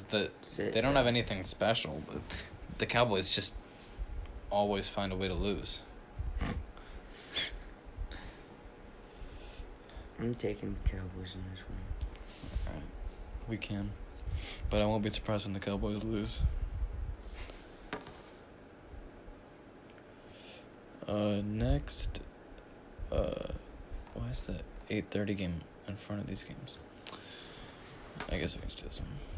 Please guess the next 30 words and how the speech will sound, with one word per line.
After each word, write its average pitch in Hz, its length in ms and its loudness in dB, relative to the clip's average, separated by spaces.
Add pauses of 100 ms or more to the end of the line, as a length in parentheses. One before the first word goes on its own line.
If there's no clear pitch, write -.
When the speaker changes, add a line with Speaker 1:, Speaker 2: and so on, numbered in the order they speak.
(120)
Speaker 1:
The 98 380 6
Seahawks 110 680 4
at 101 120 2
the 104 80 2
Cardinals. 101 840 4 (1800)
Uh, 80 340 4
it's - 200 0
on 95 220 4
for 98 140 0
Sunday 95 320 2
night 80 200 4
Speaker 2:
Oh, 143 100 12
Speaker 1:
game. - 100 8
Speaker 2:
I 139 80 12
have 143 280 8
the 139 160 8
inactives 117 720 6
for 117 180 6
the 107 120 6
Carolina 117 540 6
New 110 160 6
Orleans 104 460 4
game. 95 180 2 (800)
Speaker 1:
All - 60 -8 (100)
right. 101 100 -4
Speaker 2:
So, 110 560 8 (220)
Christian 135 420 6
McCaffrey 123 460 4
is 101 160 0
not 101 420 6